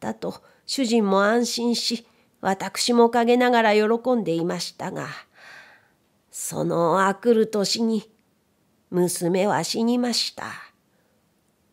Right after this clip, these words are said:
「病死ですか？」と、私はすぐに聞き返した。いいえ、何でも六月頃でしたろうか。ある晩そっと家を抜け出して、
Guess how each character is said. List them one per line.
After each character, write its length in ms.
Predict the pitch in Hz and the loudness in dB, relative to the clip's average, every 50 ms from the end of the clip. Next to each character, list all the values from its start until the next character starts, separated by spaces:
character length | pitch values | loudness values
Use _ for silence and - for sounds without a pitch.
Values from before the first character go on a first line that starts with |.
| _ _ _ _ _ _ _ | _ _ _ _ _ _ _
「病 320 | 220 233 269 269 277 294 285 | 0 4 6 8 8 8 6
死 140 | 277 - 247 | 4 4 4
で 120 | 262 254 | 2 2
す 120 | 240 - | 2 -2
か？」 200 | - - 147 - _ _ _ _ _ _ _ _ _ _ _ _ _ _ | -6 -10 -12 -12 _ _ _ _ _ _ _ _ _ _ _ _ _ _
と、 180 | - 170 170 - _ _ _ _ _ _ _ _ | -8 -8 -8 -8 _ _ _ _ _ _ _ _
私 400 | - 185 - - 214 214 - 240 | -6 -4 -2 -2 -2 0 2 2
は 100 | 226 214 | 2 2
す 180 | 214 - - 294 | 2 0 0 2
ぐ 100 | 269 240 | 2 2
に 160 | 185 156 156 | 2 0 -2
聞 40 | - | -6
き 240 | - - - - | -12 -20 -20 -10
返 240 | - - 214 202 165 | -4 -2 -2 -2 -2
し 160 | 156 - - | -6 -8 -10
た。 140 | _ - - - _ _ _ _ _ _ _ _ _ _ _ _ _ _ _ _ _ _ _ _ _ _ _ _ _ - | _ -18 -20 -20 _ _ _ _ _ _ _ _ _ _ _ _ _ _ _ _ _ _ _ _ _ _ _ _ _ -10
い 120 | - 135 | -8 -8
い 280 | 156 160 135 120 120 - | -8 -8 -10 -12 -14 -14
え、 320 | - 190 214 220 202 - - _ _ _ _ _ _ _ _ _ _ _ _ _ _ - | -10 -8 -8 -8 -8 -10 -16 _ _ _ _ _ _ _ _ _ _ _ _ _ _ -4
何 320 | - 208 208 214 208 190 | -2 0 2 2 2 2
で 120 | 175 180 175 | 2 2 2
も 340 | 185 180 180 185 185 190 196 | 4 4 2 4 2 2 2
六 320 | 214 214 214 - 285 262 | 2 0 -2 -2 -2 0
月 280 | 254 240 233 233 - 240 | 0 0 0 0 2 4
頃 280 | 240 233 220 202 180 | 6 6 6 6 4
で 140 | 175 170 180 | 4 4 0
し 100 | 170 - | -2 -4
た 160 | - 190 190 | -4 -4 -4
ろ 140 | 190 202 208 | -2 -2 -4
う 40 | - | -4
か。 300 | - - 139 160 - - _ _ _ _ _ _ _ _ _ _ _ _ _ _ - | -6 -8 -10 -12 -12 -14 _ _ _ _ _ _ _ _ _ _ _ _ _ _ 0
あ 140 | - 254 | 0 2
る 100 | 233 233 | 2 2
晩 240 | 208 202 202 208 220 | 2 2 0 0 0
そ 180 | 214 - - 254 | -2 -2 -4 -6
っ 80 | 254 - _ _ _ _ | -8 -8 _ _ _ _
と 140 | - 294 285 269 | -2 -2 -2 -2
家 260 | 254 247 - 254 269 | -2 -2 -2 2 4
を 80 | 254 254 | 4 4
抜 140 | 247 240 | 4 4
け 160 | 233 233 226 190 | 2 2 0 0
出 140 | 202 208 196 | 0 -2 -2
し 120 | - - | -4 -6
て、 220 | - - 180 - | -10 -12 -14 -14